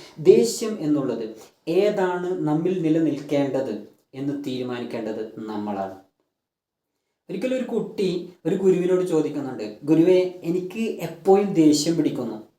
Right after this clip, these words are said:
എനിക്ക് ദേഷ്യം പിടിക്കാതിരിക്കാൻ കഴിയുന്നില്ല, എന്നെ ആരെങ്കിലും എന്തൊക്കെയൊക്കെ ചെയ്യുമ്പോഴേക്കും ഞാൻ ദേഷ്യം പിടിക്കുന്നു." അപ്പോൾ ആ ഗുരു അദ്ദേഹത്തോട് പറഞ്ഞത്, ആ കുട്ടിയോട് പറഞ്ഞത്, "ഈ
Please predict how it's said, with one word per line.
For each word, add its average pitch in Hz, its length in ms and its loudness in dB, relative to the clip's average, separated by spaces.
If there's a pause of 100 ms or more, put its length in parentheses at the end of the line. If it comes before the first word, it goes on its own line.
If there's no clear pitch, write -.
(160)
എനിക്ക് 151 520 -8
ദേഷ്യം 160 800 2
പിടിക്കാതിരിക്കാൻ 175 720 -2
കഴിയുന്നില്ല, 139 720 0
എന്നെ 170 280 -2
ആരെങ്കിലും 165 560 2
എന്തൊക്കെയൊക്കെ 151 640 -2
ചെയ്യുമ്പോഴേക്കും 143 800 0 (320)
ഞാൻ 247 160 -4
ദേഷ്യം 175 460 2
പിടിക്കുന്നു." 127 380 -4 (560)
അപ്പോൾ 220 240 2
ആ 214 160 2
ഗുരു 190 260 4 (420)
അദ്ദേഹത്തോട് 160 600 2
പറഞ്ഞത്, 131 720 -4
ആ 190 140 -2
കുട്ടിയോട് 160 440 2
പറഞ്ഞത്, 123 460 -2 (1040)
"ഈ 233 140 -6